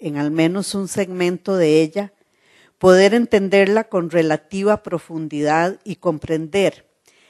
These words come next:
las fuerzas que confluyeron y confluyen hoy para hacerla posible en su diversidad, creo que es lo que el libro logra a partir del estudio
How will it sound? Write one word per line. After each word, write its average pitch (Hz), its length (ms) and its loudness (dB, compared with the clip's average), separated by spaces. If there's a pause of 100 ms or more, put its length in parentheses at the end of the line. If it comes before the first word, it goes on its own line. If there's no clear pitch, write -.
(160)
las 165 300 0
fuerzas 196 840 2
que 170 180 -8
confluyeron 170 1000 -2
y 190 120 -14
confluyen 185 880 -2
hoy 196 200 2
para 143 460 -2
hacerla 175 540 -2
posible 185 540 -8
en 139 60 -8
su 180 200 -10
diversidad, 190 880 -2 (680)
creo 226 400 10
que 196 220 2
es 196 60 4
lo 214 220 2
que 170 100 2
el 165 160 0
libro 196 320 0
logra 196 600 2
a 214 200 2
partir 233 640 -6 (420)
del 165 280 2
estudio 208 800 -2